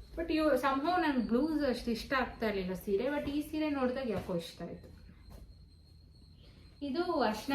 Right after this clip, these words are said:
ಕುಂಕುಮಕ್ಕೆ ನಮ್ಮ ಹಸ್ಬೆಂಡ್ ಅವರ ಚಿಕ್ಕಮ್ಮ ತಿರುಪತಿಯಲ್ಲಿದ್ದಾರೆ, ಅವರು ಮದುವೆ ಆಗಿದ್ದಾಗ ನಾನು ಅರ್ಶಿನ ಕುಂಕುಮ ಕೊಟ್ಟು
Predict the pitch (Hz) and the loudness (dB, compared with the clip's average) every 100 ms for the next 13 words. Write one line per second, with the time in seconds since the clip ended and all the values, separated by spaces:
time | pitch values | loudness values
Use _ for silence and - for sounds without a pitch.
0 | 262 233 202 190 - - 208 196 185 180 | 2 0 0 -2 -4 -4 -2 -2 -4 -4
1 | 214 214 208 196 185 214 277 262 226 196 | -2 0 0 0 0 -2 -2 -2 -2 -4
2 | 185 - 220 233 202 - 226 208 208 208 | -6 -8 -6 -2 -4 -2 -2 0 -2 -4
3 | 190 180 180 285 320 254 247 233 180 - | -4 -4 -6 -6 -4 -2 0 -2 -4 -6
4 | 196 190 185 175 170 185 302 311 220 180 | -6 -4 -6 -8 -8 -10 -8 -6 -6 -6
5 | - 196 175 185 175 - - | -8 -10 -4 -4 -4 -10 -10